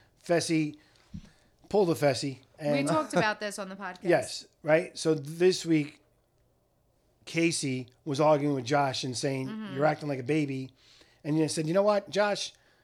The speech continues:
Speaker 1: You do what you wanna do. I'm done with you. We have no more relationship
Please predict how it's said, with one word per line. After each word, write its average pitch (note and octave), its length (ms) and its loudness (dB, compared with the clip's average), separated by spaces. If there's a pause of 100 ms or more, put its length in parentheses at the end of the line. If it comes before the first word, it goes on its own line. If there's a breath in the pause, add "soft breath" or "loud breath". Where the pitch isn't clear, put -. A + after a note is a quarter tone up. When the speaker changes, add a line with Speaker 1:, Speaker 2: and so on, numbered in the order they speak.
(120)
Speaker 1:
You G3+ 160 0
do A3 260 -2
what F#3 160 0
you E3+ 120 -2
wanna F#3+ 260 0
do. E3 400 -2 (420)
I'm E3 200 0
done D#3+ 200 4
with C#3+ 80 -2
you. C3+ 320 -4 (100)
We D#3 140 -2
have D3 100 0
no D3 140 -2
more C#3 220 -4
relationship A2+ 520 -10